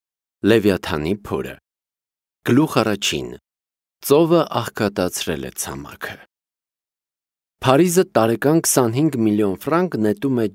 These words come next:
ջուրը։ Սա բնավ էլ փոխաբերություն չէ։ Ինչպես և ինչ ձևով, գիշեր, ցերեկ, ինչ նպատակով, առանց որևէ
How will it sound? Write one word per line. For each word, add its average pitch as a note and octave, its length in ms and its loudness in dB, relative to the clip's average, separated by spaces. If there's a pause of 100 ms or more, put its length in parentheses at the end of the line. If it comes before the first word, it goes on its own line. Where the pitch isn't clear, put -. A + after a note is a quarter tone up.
ջուրը։ F#2+ 280 -10 (580)
Սա E3 260 2
բնավ C3 320 2
էլ F#3+ 120 2 (100)
փոխաբերություն A#2+ 920 -2
չէ։ - 220 -8 (840)
Ինչպես G3+ 540 2 (100)
և D3+ 240 0
ինչ F#3 200 2 (120)
ձևով, A#2 480 -2 (300)
գիշեր, B2 420 0
ցերեկ, - 560 -8 (320)
ինչ C3+ 220 4 (100)
նպատակով, - 640 -6 (320)
առանց B2+ 480 4
որևէ D3 400 2